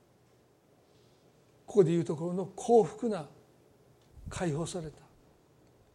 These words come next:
人生なんだということをですね、イエスはご存知でした。だからこの祈りを私たちに教えてくださった。今日私たちはね、魂においてこの自由を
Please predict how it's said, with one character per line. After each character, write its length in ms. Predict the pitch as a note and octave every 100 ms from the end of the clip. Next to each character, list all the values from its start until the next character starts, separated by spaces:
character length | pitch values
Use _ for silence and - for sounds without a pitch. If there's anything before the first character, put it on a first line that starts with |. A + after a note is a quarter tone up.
| _ _ -
人 100 | D3+
生 160 | -
な 140 | D#3 C#3+
ん 80 | C#3
だ 100 | D#3+
と 120 | F3
い 40 |
う 40 | C3
こ 120 | E3+
と 120 | C#3+
を 40 |
で 120 | B2 -
す 100 | G3
ね、 60 | C4
イ 80 |
エ 80 | G3+
ス 100 | -
は 60 | F3
ご 140 | E3
存 180 | G#3 B3+
知 80 | F#3
で 120 | C#3
し 60 | -
た。 60 | -
だ 140 | G#3+
か 120 | G3+ F3+
ら 140 | D#3 - - - _ _ _ _ _ - _ _ _ _ _ _ _ _ -
こ 120 | F3+
の 80 | D#3+
祈 200 | D#3+ D#3
り 60 |
を 60 | D#3
私 260 | D3+ D3
た 80 | D3
ち 40 | C3
に 80 |
教 120 | D#3+ F#3+
え 180 | A3+
て 60 | D3
く 80 | -
だ 60 |
さ 100 | -
っ 40 | - -
た。 60 | - - - _ _ _ _ _ _ _ _ _ -
今 120 | F#3
日 120 | E3+
私 60 | D#3+
た 80 | D#3
ち 120 | D3+
は 80 | C#3+
ね、 160 | G3 - - - _ _ _ _ _ _ _ _ - - _
魂 440 | - A3 F#3+ - E3+
に 120 | F3
お 100 | E3
い 60 |
て 200 | D3 D#3 C#3 - - _ _ _ _ _ _ -
こ 140 | A#3
の 320 | A#3 A3 - - - _ _ F3
自 180 | D3
由 220 | G#3 G3 F3
を 220 | D3